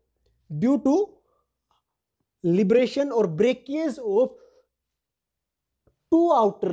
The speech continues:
layer and inner layer comes out as a vesicle. These, the four cells that are present in vesicle further divide and form a hemispherical like structure. Then inversion will occur. After inversion, flagella will form and each cell secrete its own mucilaginous sheath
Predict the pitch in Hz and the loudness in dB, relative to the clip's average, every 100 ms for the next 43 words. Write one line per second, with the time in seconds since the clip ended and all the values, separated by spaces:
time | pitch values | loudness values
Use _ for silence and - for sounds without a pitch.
0 | 160 127 135 240 - - 208 254 - 214 | -2 0 -2 -4 -12 -6 -6 -6 -4 -2
1 | 262 269 233 247 - 254 269 214 220 220 | -2 0 2 0 -4 -6 -4 -4 -4 -4
2 | 196 180 208 139 127 175 240 302 - _ | -2 0 0 -2 -4 -6 -4 -6 -8 _
3 | _ 143 214 269 - - - 175 165 156 | _ -6 -4 -4 -8 -18 -10 -2 2 2
4 | 156 160 - - 214 247 - 208 202 208 | 2 -4 -12 -2 2 2 0 -6 -4 -6
5 | - 165 180 247 220 175 156 175 220 - | -6 -4 -2 -2 -2 -4 -6 -4 -6 -4
6 | 190 175 220 185 175 226 240 208 202 254 | -4 -2 0 2 2 2 -4 -6 -4 -6
7 | - _ _ - 277 294 277 - 180 175 | -8 _ _ -10 -6 -4 -6 -2 -2 -2
8 | 170 151 147 - 151 - 233 233 - - | -2 -4 -6 -8 -14 -6 -4 -4 -10 -2
9 | 196 202 160 147 151 151 190 202 233 247 | -2 0 -2 -2 0 0 -2 -2 -4 -6
10 | 269 269 151 135 233 226 165 170 220 269 | -6 -6 -8 -6 0 0 0 -2 -2 -6
11 | - _ _ 165 165 180 185 185 190 190 | -12 _ _ -2 0 0 -2 -2 -4 -4
12 | 233 269 - _ 180 180 254 - 202 220 | -4 -6 -12 _ -4 -4 -4 -2 -2 -2
13 | 202 180 196 196 202 180 - - 190 160 | -2 -2 -4 -4 -4 -4 -8 -10 -6 -4
14 | 165 170 196 185 190 220 226 226 240 | -2 -4 -2 -2 -2 -4 -2 -4 -4